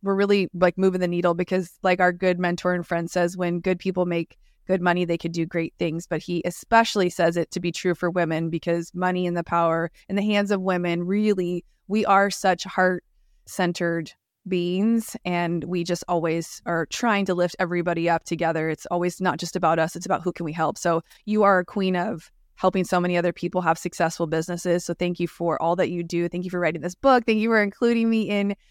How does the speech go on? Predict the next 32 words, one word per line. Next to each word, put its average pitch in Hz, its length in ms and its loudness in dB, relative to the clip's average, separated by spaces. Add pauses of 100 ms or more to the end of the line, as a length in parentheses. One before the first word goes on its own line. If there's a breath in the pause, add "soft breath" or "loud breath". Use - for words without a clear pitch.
(120)
your 196 160 0
journey 202 520 0 (300)
in 190 80 -2
entrepreneurship. 185 680 0
It 165 60 0
really 190 220 2
helps 196 260 0
just, - 220 -4
like, 165 280 0 (800)
inspire 202 540 2
me 190 160 2
to 175 80 -2
see 190 200 -2
what's 180 200 2
possible. 196 560 0
And, 160 360 0 (200)
you 190 140 -4
know, 170 100 0
the 175 80 -4
more 180 180 2
that 175 120 0
you 175 100 -4
share 170 280 0
about 160 220 0
how 170 380 0
you've 175 200 -4
been 175 120 -2
able 160 160 0
to 170 60 -4
help 165 200 0
different 170 260 -6
clients 160 560 -4